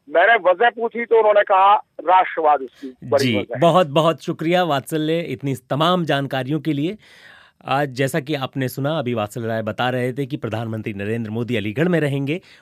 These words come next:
Speaker 2: उसी तरह से कल देश में अच्छी खासी चुनावी हलचलें रहीं। बदायूं में हुई महागठबंधन की रैली में बसपा प्रमुख ने अली और बजरंग बली को याद किया। सहारनपुर की रैली में मुसलमानों से वोट मांगने पर चुनाव आयोग मायावती को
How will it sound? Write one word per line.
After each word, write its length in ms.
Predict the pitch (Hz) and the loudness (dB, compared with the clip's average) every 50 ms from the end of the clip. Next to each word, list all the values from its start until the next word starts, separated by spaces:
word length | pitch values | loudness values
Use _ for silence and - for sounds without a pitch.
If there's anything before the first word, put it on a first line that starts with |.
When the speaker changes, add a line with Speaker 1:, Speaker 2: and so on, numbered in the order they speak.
| _ - | _ -6
Speaker 2:
उसी 220 | 185 170 262 254 | -4 -2 -2 0
तरह 260 | - 185 165 160 156 | 2 2 2 2 2
से 180 | 151 - 175 156 | 0 -2 -4 -4
कल 220 | - 156 - 117 | -4 -4 -4 -4
देश 340 | 98 95 135 165 190 - - | -4 0 0 0 0 0 -2
में 120 | 160 151 | -2 -2
अच्छी 240 | 131 120 - - 143 | -2 -4 -4 -6 -8
खासी 340 | 117 - 135 120 - - 123 | -6 -4 -6 -6 -4 -6 -8
चुनावी 360 | - - 113 107 104 107 139 | -6 -4 -2 -2 -2 -2 -2
हलचलें 380 | 127 131 123 - 139 127 131 131 | -2 -2 -4 -4 -4 -4 -2 -2
रहीं। 220 | 127 123 135 151 156 _ - _ _ - | -2 -2 -4 -6 -8 _ -20 _ _ -4
बदायूं 400 | - 120 104 107 117 127 135 135 | -2 0 0 2 2 2 2 2
में 140 | 131 127 123 | 2 2 0
हुई 180 | 117 123 120 113 | 0 0 -2 -2
महागठबंधन 840 | 110 101 98 110 104 95 - 107 92 - 107 120 127 143 165 180 202 | -2 -4 -4 -6 -6 -6 -8 -10 -10 -8 -6 -4 0 0 0 0 0
की 180 | - 175 151 | -2 -2 -2
रैली 260 | 117 113 104 110 135 131 | -2 0 -2 -2 -2 -2
में 220 | 120 120 123 98 | -2 -2 -4 -4
बसपा 300 | 117 120 - - 139 123 | -6 -8 -6 -4 -4 -4
प्रमुख 400 | - 117 117 120 123 123 - - | -4 -4 -6 -4 -6 -6 -6 -6
ने 180 | 135 135 139 135 _ _ _ _ - | -4 -4 -4 -6 _ _ _ _ -4
अली 360 | - 156 175 196 208 214 - _ - | -2 0 0 0 0 -2 -4 _ -6
और 160 | 143 123 - | -4 -4 -4
बजरंग 460 | 95 - 117 113 95 147 190 202 175 | -4 -6 -6 -4 0 0 2 2 2
बली 220 | 123 123 117 120 110 | 0 0 -2 -2 -2
को 120 | - 113 | -4 -4
याद 240 | 98 92 92 92 _ | -2 -2 -4 -6 _
किया। 280 | - 113 107 120 135 143 _ _ _ _ _ _ | -14 -14 -10 -10 -10 -12 _ _ _ _ _ _
सहारनपुर 480 | - 147 135 151 170 180 170 185 170 151 | -2 0 2 2 2 0 0 0 -2 0
की 120 | - 170 | 0 0
रैली 240 | 143 143 143 156 160 | 2 2 2 2 2
में 100 | 165 175 | 0 0
मुसलमानों 540 | 160 127 110 127 110 101 98 107 127 160 175 | -2 -2 -4 -4 -6 -4 -4 -2 -2 -2 -2
से 120 | 170 175 | -2 -2
वोट 280 | 139 127 139 139 - 131 | -2 -2 -2 -2 -2 -2
मांगने 260 | 120 117 127 131 139 | -4 -2 -2 -4 -4
पर 180 | 127 143 135 | -2 -4 -4
चुनाव 300 | 120 - 123 107 104 101 | -4 -4 -6 -4 -2 -2
आयोग 360 | 98 98 104 113 131 147 131 - _ - _ _ - | -2 -2 -2 -2 -4 -6 -6 -8 _ -20 _ _ -4
मायावती 440 | 127 131 147 170 185 185 180 202 196 | -2 0 0 0 0 -2 -4 -6 -6
को 340 | - - 196 190 190 180 | 0 2 4 4 2 2